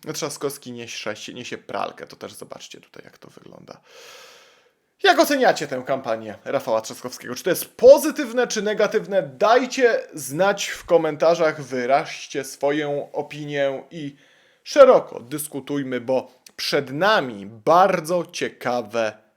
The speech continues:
sześć miesięcy kampanii prezydenckiej. Będziemy to omawiać na żywo, a kto wytrwał na sam koniec, ja zobaczę w komentarzach, kto wytrwał na sam koniec. Dajcie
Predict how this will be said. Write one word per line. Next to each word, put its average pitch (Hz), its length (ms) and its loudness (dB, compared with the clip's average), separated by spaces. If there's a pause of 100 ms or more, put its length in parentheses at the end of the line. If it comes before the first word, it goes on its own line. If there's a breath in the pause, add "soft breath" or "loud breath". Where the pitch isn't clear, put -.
(120)
sześć - 840 -12
miesięcy - 640 -16
kampanii - 480 -16
prezydenckiej. 92 640 -16
Będziemy 143 340 0
to - 160 -6
omawiać 120 680 -10
na 156 300 -2
żywo, 214 280 0 (300 loud breath)
a - 300 -4 (280)
kto - 200 -2
wytrwał 165 360 -2
na 110 120 -12
sam 113 160 -8
koniec, 226 280 -4
ja 127 80 -6
zobaczę 143 300 2
w - 60 -16
komentarzach, 123 440 -6
kto - 120 -16
wytrwał 110 280 -12
na 110 80 -12
sam - 140 -18
koniec. 147 320 -12
Dajcie 131 520 -6